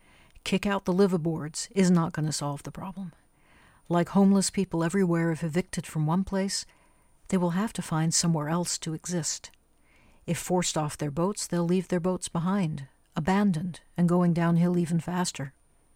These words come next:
What might begin to solve the problem is federal assistance with the costs of shipbreaking and recycling. If I were running the old boat disposal program, I'd be offering some kind of reward for bringing a decrepit vessel into the breaker's yard.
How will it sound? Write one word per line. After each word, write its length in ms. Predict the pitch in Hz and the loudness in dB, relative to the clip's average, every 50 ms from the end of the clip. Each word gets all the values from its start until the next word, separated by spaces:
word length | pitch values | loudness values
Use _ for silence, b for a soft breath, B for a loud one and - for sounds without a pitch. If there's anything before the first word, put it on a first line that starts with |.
| _ _ _ _ _ _ _ _ _ _ _ _ _ - | _ _ _ _ _ _ _ _ _ _ _ _ _ 0
What 140 | - 180 151 | 0 2 4
might 260 | 180 185 208 254 - | 6 4 4 4 2
begin 280 | - 226 202 214 208 196 | 0 0 2 2 2 2
to 80 | 196 | 2
solve 320 | - - 185 180 180 170 - | 0 0 2 2 2 0 -2
the 80 | 175 | -6
problem 420 | - - 175 175 170 - 175 170 165 | -4 -2 -2 0 0 0 2 2 2
is 140 | 170 151 - | 0 0 -2
federal 380 | - 175 180 165 170 175 170 165 | -2 -2 -2 -2 -2 -4 -4 -4
assistance 600 | 147 - - 165 - - - 190 - - - - | -4 -4 -4 -4 -4 -4 -6 -8 -8 -8 -8 -8
with 120 | 165 - | -8 -8
the 60 | 165 | -8
costs 420 | - - 170 170 160 - - - 143 | -8 -4 -4 -4 -2 -4 -6 -8 -6
of 40 | |
shipbreaking 720 | - - - 165 - _ - 170 165 - - 165 170 160 - | -6 -4 -4 -6 -6 _ 0 0 0 0 0 -2 -2 -2 0
and 140 | 160 160 147 | -2 -2 0
recycling. 640 | 175 170 147 - 165 156 147 - - 156 147 143 131 - _ _ _ _ _ _ _ _ _ B B B B B B B B B B - | 0 -2 -2 -2 -4 -4 -6 -8 -8 -8 -8 -8 -10 -14 _ _ _ _ _ _ _ _ _ B B B B B B B B B B -10
If 140 | 165 - | -4 0
I 100 | 170 180 214 | 4 6 6
were 140 | 208 185 165 | 6 6 6
running 300 | 170 175 175 175 170 165 | 4 4 4 4 4 2
the 140 | 156 170 | 2 0
old 320 | - - 175 165 156 143 - | 0 2 2 2 0 -2 -2
boat 220 | - 160 160 - - | -2 -4 -4 -4 -8
disposal 500 | - 151 - - - 196 208 180 165 160 | -8 -8 -6 -2 0 0 2 2 0 -4
program, 540 | 147 - 160 156 147 - 160 160 170 170 175 | -6 -4 -6 -6 -4 -2 -2 0 0 0 0
I'd 160 | 175 175 170 | -2 -2 0
be 120 | 175 170 | 0 0
offering 360 | 160 156 160 - - 160 160 151 | 0 0 -2 -4 -4 -4 -4 -2
some 240 | - - 160 160 | -2 -2 -2 -2
kind 220 | - - 165 160 165 | -2 -2 -2 -2 -2
of 140 | 151 147 165 | -2 -2 -2
reward 540 | 156 156 143 170 196 226 208 151 147 165 - | -2 -2 -2 0 0 0 0 0 -2 -6 -10
for 180 | - - 156 | -10 -10 -8
bringing 360 | 147 - 170 165 170 165 165 165 | -4 -2 0 2 2 2 2 0
a 60 | 156 | -2
decrepit 480 | - 156 - - 165 165 - - 180 | -4 -6 -6 -6 -6 -6 -6 -8 -6
vessel 360 | 165 165 165 - - 147 143 143 | -4 -4 -4 -2 -4 -4 -4 -4
into 260 | 143 156 143 - 151 | -4 -4 -4 -6 -8
the 80 | 156 | -8
breaker's 400 | 151 156 156 156 - 175 156 147 | -6 -4 -6 -4 -4 -6 -6 -4
yard. 320 | 160 143 143 151 - - | -6 -8 -8 -8 -12 -14